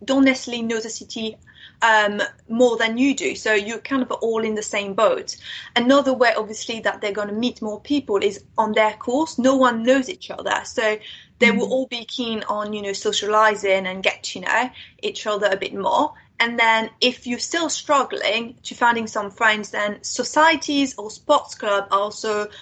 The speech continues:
Speaker 1: a brilliant opportunity to meet people outside of your course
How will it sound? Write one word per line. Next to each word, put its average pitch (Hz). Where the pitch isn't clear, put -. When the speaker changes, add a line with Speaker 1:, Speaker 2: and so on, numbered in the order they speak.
Speaker 1:
a 202
brilliant 233
opportunity 208
to 202
meet 220
people 196
outside 202
of 190
your 196
course 196